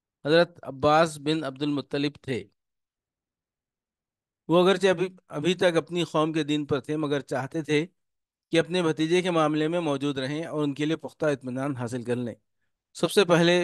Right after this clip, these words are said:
बात भी उन्हीं ने शुरू की। गुफ्तगू का आगाज़ और हज़रत अब्बास की तरफ से मामले की नज़ाकत की तशरीह।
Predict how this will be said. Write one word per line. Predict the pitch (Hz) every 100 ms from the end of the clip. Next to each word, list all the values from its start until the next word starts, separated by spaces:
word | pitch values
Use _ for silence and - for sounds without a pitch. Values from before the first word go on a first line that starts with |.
| 170 -
बात | 139 143 151
भी | 143 180
उन्हीं | - 143 147
ने | 185 175
शुरू | 160 135
की। | - 101 _ _ _ _ _ _ _ _ _ _ _ _ _ _ _ _ _ _ _ _ _ 143
गुफ्तगू | 143 - 170 185
का | 185 165
आगाज़ | 147 160 165 - _ _ _ _ _ _ _ _ _ -
और | 147
हज़रत | 156 151 165 165
अब्बास | 135 135 151 151
की |
तरफ | 147 143
से | 135 160
मामले | 147 135 139 147
की | 147
नज़ाकत | 135 123 127 143 131
की | 139
तशरीह। | - 110 131